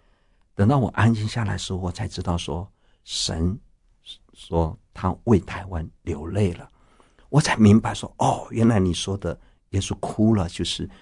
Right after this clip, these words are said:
你为台湾哭了。后来我继续为这件事情，当然我们就一直关心九二一的事情。后来神继续就给我话语，就是说我要重新开始。他说：“你把一个台湾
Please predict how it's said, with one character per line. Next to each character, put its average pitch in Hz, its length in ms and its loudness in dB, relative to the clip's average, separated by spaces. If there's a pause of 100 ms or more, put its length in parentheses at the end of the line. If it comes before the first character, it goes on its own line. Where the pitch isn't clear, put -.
(140)
你 87 140 -4
为 98 120 2
台 - 220 -8
湾 90 220 -10
哭 82 280 -10
了。 - 160 -18 (640)
后 110 140 4
来 107 80 8
我 85 140 4
继 95 160 -2
续 98 200 -2
为 90 160 4
这 90 140 0
件 90 140 2
事 - 160 -4
情， 78 160 -6
当 95 120 2
然 92 80 4
我 82 60 2
们 82 100 0
就 85 140 0
一 87 60 2
直 85 120 -6
关 87 240 -2
心 87 180 -2
九 76 220 -6
二 87 160 -2
一 87 120 -6
的 78 120 -10
事 - 160 -10
情。 - 240 -12 (540)
后 - 160 0
来 95 100 6
神 85 240 -4
继 - 140 -6
续 85 200 -4
就 - 160 -4
给 85 140 -6
我 80 140 -2
话 85 320 -8
语， 92 80 -14
就 - 140 -12
是 - 160 -10
说 - 180 -12 (720)
我 90 160 -2
要 92 160 2
重 90 420 -6
新 87 320 2
开 85 260 -8
始。 - 240 -8 (300)
他 123 100 0
说 131 140 0
：“你 101 160 6
把 101 220 -6
一 104 100 -2
个 85 260 -2 (200)
台 80 220 0
湾 95 220 6